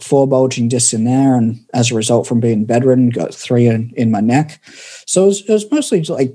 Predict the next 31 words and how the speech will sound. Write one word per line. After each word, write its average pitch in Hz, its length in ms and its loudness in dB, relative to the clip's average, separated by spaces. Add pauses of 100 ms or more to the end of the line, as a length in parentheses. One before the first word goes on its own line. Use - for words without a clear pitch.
(160)
nothing 220 360 0
majorly 139 460 2
serious, 131 540 2
but, 113 380 -2
like, 123 240 -2
a, 113 180 -2 (100)
a 113 60 -4
cocktail 123 720 -2
of 110 80 -8
things 117 300 2
that - 120 -4
made 113 240 2
it - 100 -8
difficult, 120 500 -2
and 113 260 -4
one 123 360 0
affected 117 440 -6
thing, 123 460 2
this 117 160 -4
affected 113 380 -12
that, 131 320 -4
and 165 120 0
just 180 180 0
could 156 140 0
never 160 260 2
really, 135 300 2
really 127 240 0
get 123 160 0
it 101 100 -6
right. 143 260 2
So 127 280 0